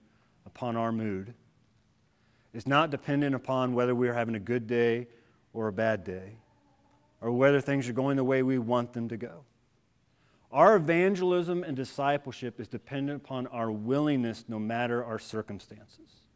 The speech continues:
And what if you have a bad day? What if the tire goes out in the car? What if the car doesn't even start? What if your day is already thrown off? And Satan is just trying to distract you because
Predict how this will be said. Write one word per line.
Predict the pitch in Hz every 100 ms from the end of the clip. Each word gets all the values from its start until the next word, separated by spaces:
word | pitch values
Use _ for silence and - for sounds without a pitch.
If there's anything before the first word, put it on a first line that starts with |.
| _ _ _ _ _ _ _ _ _ _ _
And | 104 113
what | 185 220
if | 190 147
you | 170
have | 175 147
a | 123
bad | 101 131 139 127
day? | 127 120
What | 107 151 175
if | 160
the | 131
tire | 117 - 143 156 143 131 113 - - - _ _ _ -
goes | 113 151 139
out | 139 139 135
in | 127
the |
car? | 123 139 123 110 110
What | 131 175
if |
the | 156
car | - 156 156
doesn't | 156 131 139
even | 139 127 117
start? | - 147 139 120
What | 135 196
if | 196
your | 185
day | 165 165
is | 151
already | 160 165 180 175 165 156
thrown | - 156 147
off? | 139 127 113 - - _ - - - - - - - - _ _ _
And | 123
Satan | 120 - 185 196 160
is | 123 -
just | - 143 -
trying | - 151 165 180
to | 170
distract | 139 - - 147 147 143 127
you | 120
because | 120 - 123 120 -